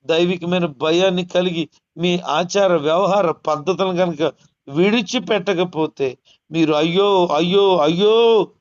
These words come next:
అని ఏడవలసిన పరిస్థితులు వస్తాయి." కనుక అలాంటి పరిస్థితికి వెళ్ళిపోకుండానట్లుగా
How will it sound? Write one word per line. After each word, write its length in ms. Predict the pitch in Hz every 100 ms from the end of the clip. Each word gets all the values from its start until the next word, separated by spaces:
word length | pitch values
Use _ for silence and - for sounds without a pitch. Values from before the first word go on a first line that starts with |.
| _ -
అని 360 | 160 170 165 139 _ _ 143
ఏడవలసిన 760 | 143 156 165 156 156 151 156
పరిస్థితులు 960 | 151 - 143 143 - 139 117 139 139 120 _ _ -
వస్తాయి." 520 | 131 - _ 135 127 - _ _
కనుక 260 | 151 156 156
అలాంటి 720 | 165 131 143 165 151 165 156 - _ _ _ _ _ _ -
పరిస్థితికి 600 | 151 160 196 180 180 175
వెళ్ళిపోకుండానట్లుగా 1160 | 170 185 202 185 196 165 156 143 117 131 120